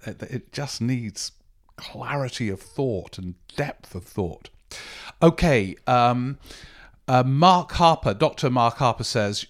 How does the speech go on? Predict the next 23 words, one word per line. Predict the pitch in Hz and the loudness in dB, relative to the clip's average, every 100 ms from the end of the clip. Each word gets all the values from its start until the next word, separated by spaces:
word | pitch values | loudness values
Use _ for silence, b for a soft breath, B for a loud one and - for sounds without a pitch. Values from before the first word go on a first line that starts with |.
| - | 0
uh, | 120 117 117 | 2 2 0
"Your | 131 127 123 | 0 0 -2
podcast | - 190 175 - 143 120 147 | -4 -6 -4 0 0 0 -4
usually | 180 - 117 98 | -4 -4 -8 -10
turns | - 120 107 | -4 -4 -4
up | 110 - - | -8 -10 -4
just | 170 175 - - | 2 2 2 -6
in | 165 | -6
time | 135 101 82 71 - | -6 -6 -6 -12 -12
for | 110 | -6
me | 120 | -6
to | 120 110 | -4 -4
listen | 135 - 107 - B B B | -4 -4 -6 -10 B B B
to | - | -4
it | 107 104 | -4 -4
driving | - 131 147 143 139 | 0 2 2 0 -6
home | 120 98 90 | -4 -4 -6
from | - | -8
my | 107 104 | -4 -4
job | 101 120 110 - | -2 0 0 -2
as | - 110 107 - | -2 0 0 -4
an | 120 107 | -4 -2
anaesthetist | 104 123 180 170 113 - 85 - - | -2 -2 -2 -4 -8 -8 -10 -10 -12